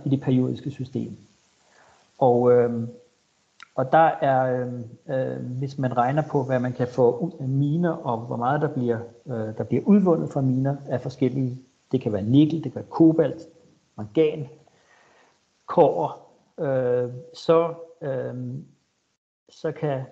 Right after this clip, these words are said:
øh, man ret hurtigt indse, at, at, øhm, vi kan ikke alle sammen få en elbil. Og vi kan ikke alle sammen få en elbil, hvis også, øh,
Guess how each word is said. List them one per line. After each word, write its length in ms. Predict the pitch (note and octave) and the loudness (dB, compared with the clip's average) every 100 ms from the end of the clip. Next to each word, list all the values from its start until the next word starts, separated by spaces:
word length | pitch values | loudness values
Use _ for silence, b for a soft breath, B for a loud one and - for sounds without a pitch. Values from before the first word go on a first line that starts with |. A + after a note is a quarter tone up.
| - | -8
øh, 340 | B2+ A#2+ A#2 | -6 -6 -6
man 260 | B2 A2+ A#2 | -6 -6 -6
ret 140 | B2 | -6
hurtigt 420 | - C#3 C#3 C#3 - | 0 0 2 -2 -4
indse, 460 | C#3+ C3+ C#3 B2+ - | -6 -4 -4 -4 -4
at, 400 | A#2+ - - - _ | -6 -6 -14 -20 _
at, 340 | C3 A#2+ - B2 | -8 -8 -4 0
øhm, 560 | A2+ A2 A2 A2 A#2+ - | 2 0 -4 -6 -8 -8
vi 100 | - | -4
kan 120 | C3+ C3 | 0 2
ikke 120 | B2 | 2
alle 100 | A2+ | -2
sammen 160 | A#2 | -4
få 80 | A#2+ | -4
en 60 | A#2 | -4
elbil. 380 | G2+ G#2+ G#2+ - _ _ _ _ _ _ | -4 -8 -12 -14 _ _ _ _ _ _
Og 140 | C3 | 0
vi 80 | B2 | 0
kan 160 | B2+ C3+ | 2 2
ikke 120 | D3 | 2
alle 120 | B2+ | 0
sammen 180 | C#3 C3 | -4 -6
få 80 | C3+ | -2
en 80 | A#2+ | -2
elbil, 360 | A#2 A#2 B2+ | -2 -4 -4
hvis 200 | A#2+ A#2+ - | -2 -4 -4
også, 400 | B2+ A#2 - C3 | -4 -4 -4 -4
øh, 140 | A#2 | -4